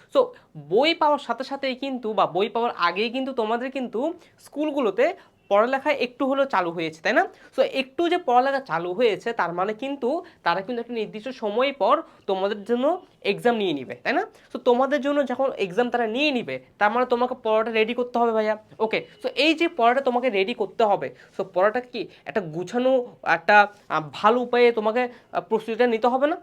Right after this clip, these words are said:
অবশ্যই নিতে হবে। আচ্ছা, so আজকে তোমাদের জন্য আমি একটা নিয়ে, টপিক নিয়ে কথা বলবো, সেটা হচ্ছে নতুন শিক্ষাবর্ষ এই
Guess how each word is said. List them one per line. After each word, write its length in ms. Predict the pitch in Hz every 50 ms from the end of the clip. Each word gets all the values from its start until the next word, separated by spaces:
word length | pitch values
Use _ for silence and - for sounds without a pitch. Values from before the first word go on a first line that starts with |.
| _ -
অবশ্যই 340 | - 185 196 220 214 240 254
নিতে 180 | 247 240 247
হবে। 240 | 226 233 233 233 233 233 - - -
আচ্ছা, 240 | - - - 147 - - - _ -
so 60 | 240 - - -
আজকে 420 | - 226 226 - - - 330 233 208
তোমাদের 320 | 233 226 220 220 196 208
জন্য 100 | 202 196 180
আমি 80 | 170
একটা 180 | 170 170 - 196
নিয়ে, 140 | 185 180 180 185 _ -
টপিক 220 | - 208 202 254 247
নিয়ে 120 | 247 240 -
কথা 200 | 170 160 160 165
বলবো, 160 | 156 151 147
সেটা 200 | - - - 240
হচ্ছে 280 | 269 269 262 - 320 370 427 427 - - - - - - _ _ _ -
নতুন 300 | 240 285 302 392 381 370
শিক্ষাবর্ষ 680 | 330 - 302 - - - 220 214 180 180 170 - -
এই 300 | 277 320 302 - 233 226